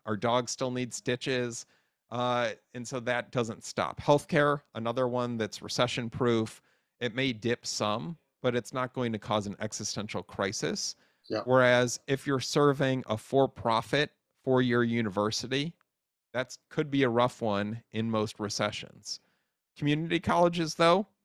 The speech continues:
Speaker 1: do okay. So again, it's just thinking through, if your software currently serves education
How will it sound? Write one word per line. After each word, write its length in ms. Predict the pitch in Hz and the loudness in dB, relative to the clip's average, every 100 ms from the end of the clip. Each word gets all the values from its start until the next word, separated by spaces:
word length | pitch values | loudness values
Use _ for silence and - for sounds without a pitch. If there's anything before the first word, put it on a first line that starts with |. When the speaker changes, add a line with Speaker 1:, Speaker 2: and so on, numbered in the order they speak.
| _ | _
Speaker 1:
do 200 | 113 120 | 0 2
okay. 540 | 135 143 185 151 - - _ _ _ _ | 2 2 0 0 -2 -12 _ _ _ _
So 200 | - 175 | -2 0
again, 280 | 170 185 202 | 0 -2 -4
it's 180 | 170 - | -6 -6
just 220 | 190 - - | -8 -8 -8
thinking 340 | 196 175 147 | -8 -8 -10
through, 640 | 131 - 156 156 135 127 - _ _ _ | -8 -2 4 6 6 4 0 _ _ _
if 180 | 131 - | -6 2
your 160 | 160 | 2
software 580 | 165 - 135 147 - 117 | 4 4 4 4 2 2
currently 460 | 98 - 131 104 113 | 0 -2 -2 0 -2
serves 420 | - 135 123 - | 2 4 2 2
education 800 | - 120 107 - 113 - 143 175 | -4 -2 -4 -2 -2 -2 -2 -2